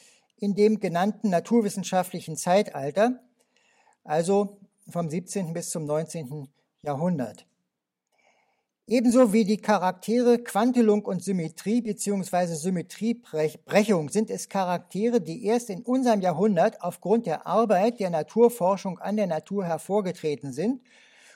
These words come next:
und die uns dazu zwingen, gewisse traditionelle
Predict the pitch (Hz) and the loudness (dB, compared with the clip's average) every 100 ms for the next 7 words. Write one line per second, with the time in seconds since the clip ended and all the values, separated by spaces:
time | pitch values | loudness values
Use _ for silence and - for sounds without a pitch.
0 | _ 196 190 220 220 226 240 196 185 175 | _ -4 0 2 2 2 2 0 0 -4
1 | 156 - 170 220 240 262 254 _ _ _ | -6 -6 0 2 4 2 -2 _ _ _
2 | _ - 170 208 202 196 - 185 185 - | _ -8 2 2 2 -4 0 0 0 -4
3 | 170 175 208 226 220 | -2 2 4 4 0